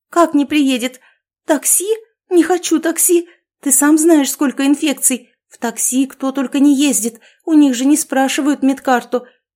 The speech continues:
Ну и что, что два часа? Подожду тебя!» Я остановился,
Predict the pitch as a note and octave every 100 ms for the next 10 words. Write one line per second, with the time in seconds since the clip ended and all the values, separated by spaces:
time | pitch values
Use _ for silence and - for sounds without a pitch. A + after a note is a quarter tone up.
0 | _ C#4 C4 C4 - F4 - D4 C4 C#4+
1 | - - C#4+ - _ _ _ _ _ -
2 | C#4+ C#4 C4 E4+ D#4+ A3 A3+ G#3+ _ _
3 | _ _ _ G3+ F#3+ F#3+ G3 - G3+ F#3+
4 | F3 - G3